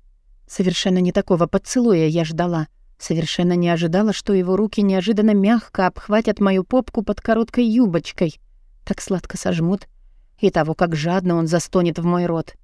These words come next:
Теряю ориентацию, как ноги теряют пол, и вот я уже на Тамерлане, который несет меня в свой кабинет, хлопает дверью и прижимает меня к ней с другой стороны,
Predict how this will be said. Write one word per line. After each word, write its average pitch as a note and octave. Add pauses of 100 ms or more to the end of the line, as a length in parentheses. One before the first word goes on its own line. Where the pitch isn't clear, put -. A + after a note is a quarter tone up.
(480)
Теряю D4+
ориентацию, F3+ (560)
как -
ноги F#3+
теряют F#3
пол, A#3 (540)
и G#3+
вот C#4
я A#3+
уже A#3
на A#3
Тамерлане, F#3+
который E3
несет E3+
меня F3+
в -
свой F#3
кабинет, F3 (440)
хлопает F3+
дверью F#3
и F3+
прижимает G3+
меня G#3
к -
ней A3+
с F#3+
другой G#3
стороны, A#3